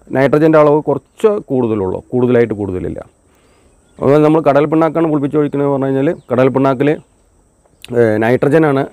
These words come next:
ഏറ്റവും കൂടുതലുള്ളത്, ബാക്കിയൊക്കെ വളരെ കുറച്ചുള്ളൂ. പക്ഷേ ഇതിൽ ഈ പെർസെൻറ്റേജ് വെച്ച് നോക്കുമ്പോൾ നമുക്ക് വിളയ്ക്ക്, ഏഹ്, നമ്മുടെ കാബേജ്, കോളിഫ്ലവറിനൊക്കെ ആ വളർച്ച, ഏഹ്,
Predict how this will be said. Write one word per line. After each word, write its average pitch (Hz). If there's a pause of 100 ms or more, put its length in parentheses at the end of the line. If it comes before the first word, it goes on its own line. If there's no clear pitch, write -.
(120)
ഏറ്റവും 139
കൂടുതലുള്ളത്, 113 (240)
ബാക്കിയൊക്കെ 120
വളരെ 98 (100)
കുറച്ചുള്ളൂ. 95 (420)
പക്ഷേ -
ഇതിൽ 139 (300)
ഈ - (120)
പെർസെൻറ്റേജ് 139
വെച്ച് 139
നോക്കുമ്പോൾ 120
നമുക്ക് 110 (440)
വിളയ്ക്ക്, 117 (240)
ഏഹ്, 98 (100)
നമ്മുടെ 98
കാബേജ്, 101 (100)
കോളിഫ്ലവറിനൊക്കെ 95 (120)
ആ - (140)
വളർച്ച, 95 (180)
ഏഹ്, 87